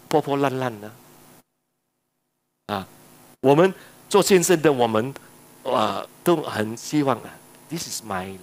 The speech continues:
lovely wife，这是我最漂亮的太太。”哦，很重要哈。所以，就像自己爱自己的身体，男人也义务地不断地爱他的妻子。所以，正如耶稣为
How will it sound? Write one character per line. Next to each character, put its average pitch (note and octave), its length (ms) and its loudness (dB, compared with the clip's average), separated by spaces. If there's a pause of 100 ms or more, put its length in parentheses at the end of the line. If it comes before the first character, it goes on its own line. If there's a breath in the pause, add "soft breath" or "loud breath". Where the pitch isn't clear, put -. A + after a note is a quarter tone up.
lovely C3+ 480 -2
wife， C3+ 320 -6 (960)
这 C#3+ 80 -6
是 D3+ 160 -2
我 G2 160 -4
最 - 300 -4
漂 D#3+ 240 -4
亮 B2+ 240 -8
的 G2+ 100 -12 (260)
太 A2+ 160 -14
太。” G#2 240 -20 (1120)
哦， A#2 300 0 (120)
很 A2+ 120 -10
重 D3 240 -4
要 B2 180 0
哈。 A#2 240 0 (600 loud breath)
所 B3+ 180 4
以， F3 200 4 (800)
就 C4 160 2
像 G3 340 6 (320)
自 A#3 140 0
己 - 160 0
爱 D#3 180 4
自 D3 140 0
己 C3 160 -4
的 A#2 80 -2
身 C#3+ 240 2
体， F#2+ 400 -10
男 D3 240 4
人 F#3 180 4
也 C#3 200 4 (240)
义 G3 160 -4
务 F3+ 180 0
地 D#3+ 140 4
不 - 160 -2
断 F3+ 280 0
地 B2+ 100 0
爱 B2+ 220 0
他 B2 160 -4
的 A#2+ 140 -4
妻 B2 240 -12
子。 G#2+ 180 -14
所 G3+ 200 4
以， - 80 2 (420 loud breath)
正 B3 160 2
如 E3+ 160 4
耶 C4 220 6
稣 A3+ 400 2
为 G#3 320 2